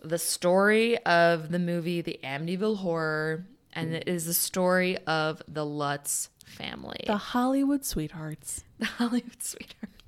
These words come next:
Speaker 2: The Lutzes of
Speaker 1: So
Speaker 2: the Amityville Horror.
Speaker 1: Yeah, so their experiences were actually documented in a book by Jay Anson, and it was published in nineteen seventy-seven.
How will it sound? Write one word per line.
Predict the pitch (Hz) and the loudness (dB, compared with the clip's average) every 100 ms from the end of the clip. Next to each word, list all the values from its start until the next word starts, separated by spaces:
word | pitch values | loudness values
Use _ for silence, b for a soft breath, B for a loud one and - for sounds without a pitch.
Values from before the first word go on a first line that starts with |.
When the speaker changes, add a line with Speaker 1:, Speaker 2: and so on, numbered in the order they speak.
| - | 0
Speaker 2:
The | 226 220 | 2 2
Lutzes | 180 156 - - - 160 147 - - | 0 -8 -12 -12 -12 -12 -14 -16 -8
of | 185 190 | 0 6
Speaker 1:
So | 247 | 8
Speaker 2:
the | 220 | 8
Amityville | 208 196 196 196 170 165 | 4 0 0 -2 -2 -6
Horror. | - - - 202 202 - | -8 -16 -14 -14 -14 -10
Speaker 1:
Yeah, | 185 - - | -8 -8 -6
so | - - 220 | -4 4 4
their | 190 185 220 294 | 6 4 4 4
experiences | 494 - - 202 196 190 185 170 165 - _ _ _ _ _ | 2 -2 0 0 2 0 0 -2 -4 -8 _ _ _ _ _
were | 170 165 | 0 2
actually | 170 185 196 | 2 0 0
documented | 170 160 160 156 151 147 - | 4 4 2 -4 -4 -4 -6
in | 156 | -6
a | 143 | -4
book | 147 143 - - | -4 -4 -4 -2
by | 147 | -2
Jay | 143 151 147 - | -2 -2 -2 -2
Anson, | 156 147 151 151 147 151 147 | -4 -6 -6 -6 -6 -8 -10
and | 156 | -12
it | 156 | -10
was | - | -12
published | - 170 175 196 - | -6 -2 -2 -2 -4
in | 165 | -4
nineteen | 160 156 165 160 | -4 -4 -6 -6
seventy-seven. | 160 160 160 - - 151 160 | -4 -4 -4 -6 -6 -8 -10